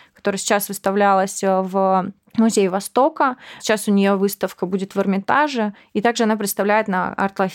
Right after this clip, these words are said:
Fest тоже свои работы, фото-, фотографии. У нас впервые будет на фестивале представлена фотография. Это очень крутой проект, э, в котором задействовано несколько людей. То есть она не просто один человек, который один создаёт вот одну работу.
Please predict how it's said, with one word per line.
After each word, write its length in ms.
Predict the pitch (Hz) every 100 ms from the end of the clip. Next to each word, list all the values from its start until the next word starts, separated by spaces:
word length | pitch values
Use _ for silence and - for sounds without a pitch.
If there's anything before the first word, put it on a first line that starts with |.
| 226
Fest 180 | 269 -
тоже 200 | 214 196
свои 240 | - 190
работы, 580 | 196 202 247 220 185 190 -
фото-, 280 | 196 202 185
фотографии. 760 | 202 190 196 233 277 233 196
У 40 |
нас 180 | 185 185
впервые 340 | - 214 208 180
будет 240 | 175 180
на 80 | 185
фестивале 400 | - - 190 185
представлена 520 | - - 196 185 185
фотография. 720 | 185 - 185 220 311 - 226 202 - - -
Это 240 | 214 214
очень 400 | - 233 226 196
крутой 260 | 196 202 196
проект, 540 | 196 190 226 339 -
э, 260 | 202 190 196
в 80 |
котором 260 | - 214 220
задействовано 460 | 214 214 233 214 208
несколько 380 | 208 - 196 220
людей. 320 | 220 226 170
То 100 | 180
есть 140 | 185
она 160 | 175 180
не 180 | 190 196
просто 420 | - 220 208 -
один 300 | - 196 190
человек, 420 | 170 170 175 339
который 320 | - 202 175 165
один 240 | 185 247
создаёт 480 | 226 180 175 208 220
вот 120 | -
одну 220 | 175 202
работу. 460 | 196 190 175 156